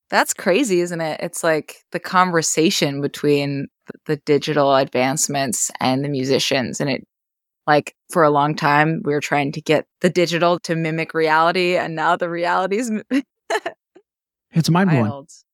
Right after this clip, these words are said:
Speaker 1: Yeah, it
Speaker 2: mind-blowing
Speaker 1: is.
Speaker 2: because you hear the music and you think, "Wow, it's just full of samples," or they're auto-tuning, and it's actually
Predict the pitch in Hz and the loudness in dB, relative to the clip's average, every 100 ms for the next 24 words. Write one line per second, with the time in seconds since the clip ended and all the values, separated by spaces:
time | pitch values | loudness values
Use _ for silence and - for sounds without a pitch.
0 | _ 208 175 170 208 220 196 147 143 143 | _ -14 -2 0 2 4 4 2 2 2
1 | 151 - 190 175 165 190 160 135 127 117 | 2 0 2 2 2 2 2 0 0 0
2 | 131 151 - - - - 160 123 - 156 | 2 2 0 -4 -4 0 2 2 2 2
3 | 175 131 110 113 - 139 135 131 131 135 | 2 0 -2 -4 -2 2 2 2 2 2
4 | 160 175 - 131 117 123 127 123 151 151 | 2 2 2 2 2 2 2 2 2 2
5 | - 156 135 131 127 | 2 0 2 2 0